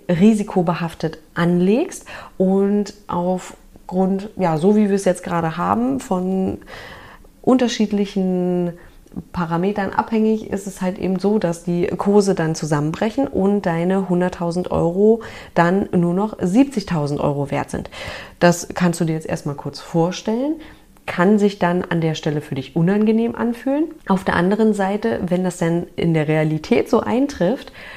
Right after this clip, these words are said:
kann das nochmal ein ganz, ganz anderes Gefühl sein.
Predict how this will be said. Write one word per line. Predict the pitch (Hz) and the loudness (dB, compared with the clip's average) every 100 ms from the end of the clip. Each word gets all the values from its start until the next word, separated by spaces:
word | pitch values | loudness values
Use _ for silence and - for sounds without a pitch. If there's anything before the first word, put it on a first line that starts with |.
| - - - _ _ | -20 -20 -20 _ _
kann | - 190 202 | -2 0 0
das | 208 | 0
nochmal | 190 180 180 180 | -2 -4 -4 -6
ein | - 165 | -4 -2
ganz, | 170 180 190 | 0 0 -2
ganz | - 160 170 - - | -2 -2 -4 -12 -6
anderes | - 240 254 190 - | 4 6 6 4 -2
Gefühl | 160 - 151 143 | -4 -2 -4 -2
sein. | 151 | -4